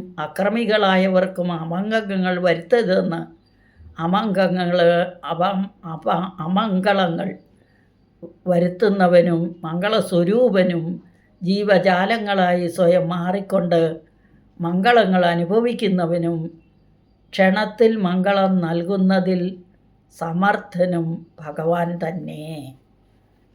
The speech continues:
അതുകൊണ്ട് ഈ ശ്ലോകം ഭഗവാൻ അന്വർത്താണ്. അപ്പൊ എന്താ? സനാതന, സനാതന, സനാത് സനാതനതമഃ,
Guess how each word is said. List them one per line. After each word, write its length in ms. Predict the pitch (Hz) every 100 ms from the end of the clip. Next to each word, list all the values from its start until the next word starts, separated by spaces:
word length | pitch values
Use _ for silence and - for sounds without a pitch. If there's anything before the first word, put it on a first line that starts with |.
| _ _ _ _ _ -
അതുകൊണ്ട് 440 | 170 175 165 170 185
ഈ 100 | 190
ശ്ലോകം 500 | - 196 165 156 175 311 - _ _ _ _ _ _
ഭഗവാൻ 420 | - 180 160 160 160
അന്വർത്താണ്. 640 | 160 156 165 160 151 151
അപ്പൊ 180 | 160 165
എന്താ? 240 | 160 170 160 165 - _ _ _ _ 160
സനാതന, 840 | 160 175 190 165 185 185 208 202 202 190 - - - - _ -
സനാതന, 920 | 156 160 170 185 170 175 214 190 196 202 196 - _ _ _ _ -
സനാത് 760 | 170 160 185 190 196 190 214 196
സനാതനതമഃ, 1500 | 190 220 190 190 196 196 202 196 208 220 - 190 196 190